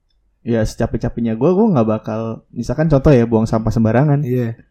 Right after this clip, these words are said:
Speaker 1: Ya.
Speaker 2: Terus capek nggak? Lu capek nggak ngikutin itu? Terus ketika lu nih, lu udah simpen sampah lu di dalam
Speaker 1: Kantong.
Speaker 2: transportasi umum, iya, di
Speaker 1: Iya.
Speaker 2: kantong lu nu-, nyari,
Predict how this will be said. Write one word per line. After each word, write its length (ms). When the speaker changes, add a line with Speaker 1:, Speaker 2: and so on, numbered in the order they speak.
Speaker 1:
Ya. 240
Speaker 2:
Terus 260
capek 380
nggak? 80
Lu 140
capek 300
nggak 200
ngikutin 400
itu? 160
Terus 200
ketika 400
lu 260
nih, 320
lu 180
udah 380
simpen 540
sampah 380
lu 120
di 120
dalam 460
Speaker 1:
Kantong. 380
Speaker 2:
transportasi 600
umum, 240
iya, 220
di 140
Speaker 1:
Iya. 100
Speaker 2:
kantong 460
lu 100
nu-, 240
nyari, 400